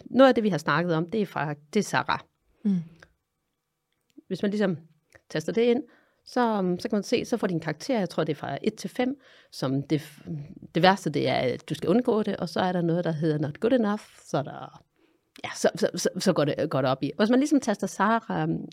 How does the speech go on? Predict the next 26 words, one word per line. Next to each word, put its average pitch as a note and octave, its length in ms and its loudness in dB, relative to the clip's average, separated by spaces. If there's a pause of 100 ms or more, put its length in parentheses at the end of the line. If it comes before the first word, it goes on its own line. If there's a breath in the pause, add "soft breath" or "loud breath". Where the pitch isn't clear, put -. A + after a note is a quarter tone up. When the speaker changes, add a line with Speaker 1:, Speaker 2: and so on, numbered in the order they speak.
(120)
Speaker 1:
Za-, - 360 -2
Zara A3 300 4
ind, B3+ 140 -2
så - 140 -4
får G#3 180 0
det F3 160 -2
karakteren C#3 340 -6
to, - 220 -2
som F3 180 -2
er E3 140 -2
not E3+ 240 0 (220)
good D#3 120 2
enough. - 260 0 (640 soft breath)
Og G#3+ 180 2
de, B3+ 180 4
øhm, F#3+ 320 4 (180)
det A3+ 80 2
fortæller G3+ 240 2
så, F3+ 120 0
hvorfor E3+ 240 4
det D3 180 0
er, D3 120 -2 (220)
det D3 60 0
ikke C#3+ 200 0
er, C3 140 -6
øhm, D3+ 280 -6